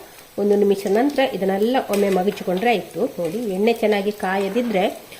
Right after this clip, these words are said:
ಬಾಣಲೆಗೆ ಹಿಟ್ಟು ಕಚ್ಚಿಕೊಳ್ತದೆ, ಹಾಗೆ ಬಿಟ್-, ಬಿಟ್ಟುಕೊಳ್ತದೆ ಸು-, ಕೂಡ ಎಣ್ಣೆ, ಎಣ್ಣೆಗೆ ಬಿಟ್ಟುಕೊಳ್ತದೆ ನೋಡಿ. ಇನ್ನು ಮಗಿಸಿಕೊಂಡು, ಆ, ಫ್ರೈ ಮಾಡಿದ್ರೆ ಆಯ್ತು.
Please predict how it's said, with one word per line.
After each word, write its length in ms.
ಬಾಣಲೆಗೆ 560
ಹಿಟ್ಟು 420
ಕಚ್ಚಿಕೊಳ್ತದೆ, 640
ಹಾಗೆ 340
ಬಿಟ್-, 480
ಬಿಟ್ಟುಕೊಳ್ತದೆ 840
ಸು-, 360
ಕೂಡ 140
ಎಣ್ಣೆ, 280
ಎಣ್ಣೆಗೆ 340
ಬಿಟ್ಟುಕೊಳ್ತದೆ 420
ನೋಡಿ. 220
ಇನ್ನು 540
ಮಗಿಸಿಕೊಂಡು, 540
ಆ, 240
ಫ್ರೈ 220
ಮಾಡಿದ್ರೆ 360
ಆಯ್ತು. 560